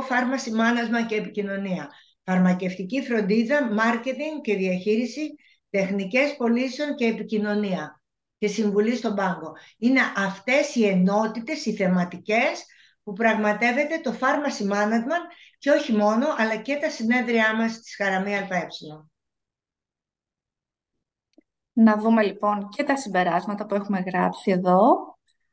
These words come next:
Speaker 2: Όπως είπαμε, ε, η συντριπτική πλειοψηφία του δείγματος αφορά κοινοτικούς φαρμακοποιούς με το ενενήντα τέσσερα τοις εκατό. Η ικανοποιητική επάρκεια γνώσεων, πενήντα δύο κόμμα εφτά τοις εκατό, η οποία καλύπτει σε μικρότερο βαθμό την αντιμετώπιση ενός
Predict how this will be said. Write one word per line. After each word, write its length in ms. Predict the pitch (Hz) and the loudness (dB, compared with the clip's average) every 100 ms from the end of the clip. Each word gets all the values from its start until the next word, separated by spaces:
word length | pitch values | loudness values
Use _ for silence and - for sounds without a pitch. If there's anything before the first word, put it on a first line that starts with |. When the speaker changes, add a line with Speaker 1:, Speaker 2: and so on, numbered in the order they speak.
| _ _ _ _ _ _ _ - | _ _ _ _ _ _ _ 0
Speaker 2:
Όπως 360 | 277 285 294 | 2 4 2
είπαμε, 380 | 247 247 302 370 415 494 494 | 0 0 0 2 2 2 0
ε, 420 | 247 254 254 254 | -2 0 2 2
η 60 | 247 | 0
συντριπτική 600 | 247 220 226 233 233 285 | -2 -4 -2 -4 -2 2
πλειοψηφία 540 | 277 254 247 226 254 | 4 4 2 0 2
του 120 | 233 214 | 2 0
δείγματος 560 | 226 226 220 214 214 | 0 0 -2 -2 -6
αφορά 300 | 226 214 214 | -2 2 2
κοινοτικούς 560 | 214 214 196 202 220 220 | 2 -4 -6 -6 -6 -2
φαρμακοποιούς 720 | 202 190 180 180 180 240 403 | 0 0 -4 -4 2 4 6
με 140 | 247 226 | 4 2
το 100 | 208 | 2
ενενήντα 320 | 196 190 - | 2 0 -2
τέσσερα 340 | 202 202 202 | -2 -2 -2
τοις 140 | 185 - | -4 -4
εκατό. 720 | 190 180 202 214 359 480 - _ _ _ _ _ _ _ - | -2 0 6 6 6 2 -8 _ _ _ _ _ _ _ -4
Η 80 | 247 | 0
ικανοποιητική 680 | 254 240 240 240 240 247 | 2 4 2 0 -2 0
επάρκεια 580 | 285 285 254 254 247 220 214 | 2 4 2 2 0 0 0
γνώσεων, 560 | 220 220 220 262 339 | 2 2 0 -2 -2
πενήντα 260 | 311 220 208 | -2 0 0
δύο 180 | 233 233 | -2 -4
κόμμα 220 | 226 208 | -4 -4
εφτά 280 | 208 - 214 | -2 -2 -2
τοις 160 | - | -4
εκατό, 320 | 214 196 196 285 | -6 -4 2 4
η 60 | |
οποία 220 | 269 269 | 4 2
καλύπτει 400 | 262 240 240 247 | 2 2 2 -2
σε 180 | 240 233 | -4 -2
μικρότερο 560 | 220 214 254 277 240 214 | -2 2 2 4 2 2
βαθμό 720 | 202 196 208 214 202 190 180 | 0 -2 0 2 4 2 -2
την 160 | 208 202 | -4 -4
αντιμετώπιση 1000 | 196 202 190 220 220 214 - 214 190 175 | -2 -2 2 0 0 -4 -2 0 0 0
ενός 680 | - 202 208 220 226 - | 0 0 2 2 0 -8